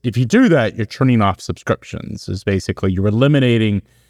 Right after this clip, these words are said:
um, a subscriber, or in, in many cases, these could be large subscriber pools. I mean, you could have dozens or hundreds of individual accounts that you would have to get rid of. So that's the first issue that you end up with. The second issue is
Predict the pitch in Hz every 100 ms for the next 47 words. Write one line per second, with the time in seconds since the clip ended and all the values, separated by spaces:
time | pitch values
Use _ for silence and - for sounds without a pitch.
0 | _ _ - 98 98 95 90 - 117 123
1 | - 107 - 127 120 113 113 98 113 113
2 | - 123 113 - 127 143 214 139 113 98
3 | 101 90 107 - 98 98 95 101 98 87
4 | - - _ - - - 135 123 98 85
5 | - 90 90 95 104 113 - 110 95 95
6 | 98 92 - _ _ _ _ 113 123 127
7 | 127 113 95 92 85 - - 127 123 110
8 | 104 95 87 101 101 95 95 95 85 -
9 | 147 123 101 - - 92 90 87 - -
10 | - 147 123 73 - _ _ _ 165 180
11 | 151 - 131 117 - - 110 - 90 90
12 | 92 87 82 82 - - - 120 220 233
13 | 160 113 - 101 - 104 98